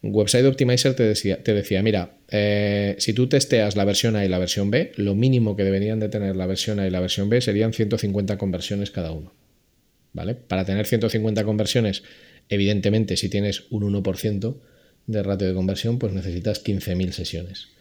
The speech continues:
¿Qué pasa con la gente?", que yo entiendo que la pregunta va por ahí, "¿qué pasa con la gente que no tiene quince mil sesiones y no las va a tener porque son proyectos pequeñitos?". ¿Se puede hacer C R O? Se puede. Lo que pasa que a lo mejor no hay que recurrir al test. O sea, el test es una herramienta que se basa en las matemáticas,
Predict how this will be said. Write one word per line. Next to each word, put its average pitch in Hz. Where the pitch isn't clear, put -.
¿Qué 117
pasa 127
con 107
la 98
gente?", 104
que 98
yo 90
entiendo 95
que 104
la 101
pregunta 92
va 95
por 104
ahí, 123
"¿qué 101
pasa 107
con 104
la 95
gente 107
que 95
no 101
tiene 98
quince 98
mil 85
sesiones 104
y 113
no 120
las 131
va 104
a 98
tener 123
porque 87
son 98
proyectos 95
pequeñitos?". 82
¿Se -
puede 123
hacer 135
C 123
R 120
O? 151
Se -
puede. 73
Lo 95
que 90
pasa -
que 110
a 104
lo 104
mejor 107
no 120
hay 120
que 117
recurrir 95
al 85
test. -
O -
sea, -
el 90
test 113
es 92
una 107
herramienta 117
que 95
se 101
basa 98
en -
las 107
matemáticas, 87